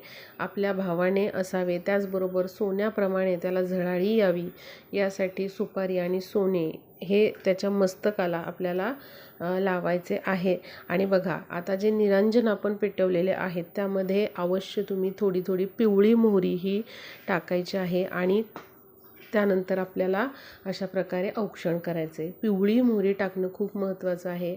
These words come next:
आपल्या भावाला कुठल्याच प्रकारच्या, अ, काही ज्या नकारात्मक गोष्टी आहेत तर त्यांचा त्रास होऊ नये,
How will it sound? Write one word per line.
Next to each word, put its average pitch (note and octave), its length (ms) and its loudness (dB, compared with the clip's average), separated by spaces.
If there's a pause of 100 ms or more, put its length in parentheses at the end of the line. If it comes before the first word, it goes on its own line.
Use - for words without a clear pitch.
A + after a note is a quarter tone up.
आपल्या F#3+ 440 -4
भावाला F#3 600 -2
कुठल्याच G3 480 -4
प्रकारच्या, F#3+ 680 -4 (760)
अ, F3+ 420 -2 (160)
काही G3 420 -2
ज्या G3 160 -2
नकारात्मक G3+ 720 0
गोष्टी G3+ 320 0
आहेत F3+ 280 0 (420)
तर G#3 60 0
त्यांचा G3+ 340 0
त्रास G3+ 420 2
होऊ G3 280 2
नये, F3 280 0